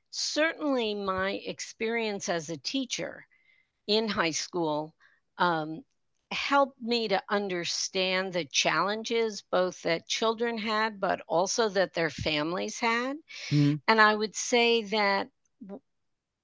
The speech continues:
Speaker 1: my career evolved as my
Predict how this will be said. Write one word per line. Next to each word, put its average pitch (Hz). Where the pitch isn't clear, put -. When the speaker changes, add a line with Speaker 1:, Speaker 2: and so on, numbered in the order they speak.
Speaker 1:
my 233
career 262
evolved 175
as 185
my 185